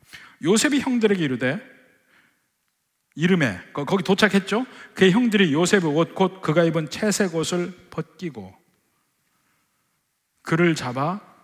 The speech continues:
구덩이에 던지니." 근데 이때도 그냥 벗기고 던졌다고 얘기가 나와요. 그 상황이 어땠는지를 모르잖아요. 근데 나중에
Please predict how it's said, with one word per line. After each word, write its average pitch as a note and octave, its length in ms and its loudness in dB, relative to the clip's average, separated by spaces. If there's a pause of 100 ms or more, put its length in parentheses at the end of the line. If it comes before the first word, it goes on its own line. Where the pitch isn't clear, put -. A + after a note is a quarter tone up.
구덩이에 C3+ 480 -4
던지니." A2 560 -8 (680)
근데 A3 140 -4
이때도 G3+ 520 -2
그냥 A3+ 360 -2 (340)
벗기고 A#3+ 480 0
던졌다고 G3 880 -2
얘기가 D#3+ 400 -2
나와요. A2 640 -10 (1400)
그 B3+ 220 4
상황이 B3 640 2
어땠는지를 A3+ 1300 0 (640)
모르잖아요. D3 540 -4 (1160)
근데 D#3 140 -6
나중에 C3 520 -4